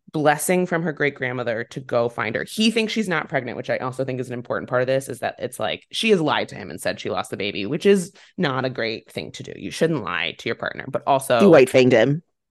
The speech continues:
Speaker 1: She white-fanged him, but also, also known as Harry and the Hendersons, eh? Um, or Shaning. <laughs> Um, also, it helps, I think, her and the audience believe that, like, he has gone back to this relationship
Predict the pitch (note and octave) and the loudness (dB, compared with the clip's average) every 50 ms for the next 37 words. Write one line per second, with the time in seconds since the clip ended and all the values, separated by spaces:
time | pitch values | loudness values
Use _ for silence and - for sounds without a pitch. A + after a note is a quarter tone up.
0 | _ - - - F#3 D#3+ D3+ C3 - - B2 A#2 F#2+ B2+ B2+ A2 F2+ G2 B2 C3 | _ -14 -6 -2 0 2 2 0 0 -2 -4 -6 -4 -4 -6 -6 -6 -8 -10 -12
1 | _ _ _ _ _ _ _ _ _ - F#3 - - - F3+ F3+ F3 F3+ - - | _ _ _ _ _ _ _ _ _ -2 -2 -2 0 0 2 2 2 2 2 2
2 | D#3 D3 C#3+ C3+ C3 - - D3 C#3 C3+ - D3 C#3+ C#3 C3+ C3 B2+ C3 B2+ C3+ | 2 2 4 2 0 0 0 0 0 0 -2 -4 -4 -2 -4 -6 -8 -8 -10 -10
3 | A#2+ A#2 A2+ A2 A#2+ B2+ - A2+ - - - - - - - - - - - _ | -10 -10 -8 -10 -8 -8 -8 -8 -8 -10 -12 -12 -14 -10 -8 -8 -10 -10 -12 _
4 | _ _ _ _ _ _ _ _ _ _ _ _ _ _ _ _ _ _ _ _ | _ _ _ _ _ _ _ _ _ _ _ _ _ _ _ _ _ _ _ _
5 | _ - - G3 F3 D#3+ C#3+ - - A#1+ - - E3 E3 D#3 - - - C3+ A2+ | _ -2 0 2 2 2 2 0 -4 -8 -4 0 0 0 0 0 -2 -2 -2 -2
6 | F#2+ - - - - - - D#4 - - - - - _ _ _ _ _ _ _ | -4 -8 -10 -8 -6 -4 -4 -4 -6 -10 -16 -20 -20 _ _ _ _ _ _ _
7 | _ _ _ _ _ _ _ _ _ _ _ _ _ _ _ _ _ - F#3+ F3+ | _ _ _ _ _ _ _ _ _ _ _ _ _ _ _ _ _ 0 2 2
8 | E3 C#3+ A2+ - G1+ - - _ _ _ _ _ _ _ _ _ _ _ _ _ | 2 2 0 -4 -8 -12 -16 _ _ _ _ _ _ _ _ _ _ _ _ _
9 | _ _ _ - F#3+ F#3+ F#3 - E3+ D#3 D3 A#2 - - C#3 C3+ C3+ - - - | _ _ _ 2 4 4 4 2 2 2 2 0 -2 -2 -2 -2 -2 -6 -10 -14
10 | - - - _ _ _ - C#3 C3+ - C3 A2+ F2+ - - _ _ _ _ - | -14 -14 -18 _ _ _ -4 -4 -2 -4 -6 -6 -6 -10 -14 _ _ _ _ -12
11 | - - - - D3+ C3 B2+ B2 - C3+ C#3 C#3 B2+ B2 A#2 A2+ G#2+ A2+ - - | -4 2 4 4 6 4 4 2 0 0 0 0 0 0 -2 -2 -4 -6 -8 -8
12 | C3 A#2+ G#2+ G#2 G2+ - G2+ E2+ D2+ - - - - D3+ C#3+ A#2 C3 B2+ A2+ A#2+ | -8 -6 -6 -8 -6 -6 -6 -6 -6 -6 -8 -4 -2 -2 -2 -2 -4 -6 -4 -2
13 | A2+ A2+ G2+ - - - - A2+ G#2+ - - G#2+ F#2+ G2 G#2+ - - A#2 - - | -2 -2 -2 -4 -6 -8 -8 -8 -6 -6 -6 -6 -4 -4 -6 -6 -10 -12 -12 -8
14 | F#2 F#2 E2 E2+ | -4 -4 -4 -4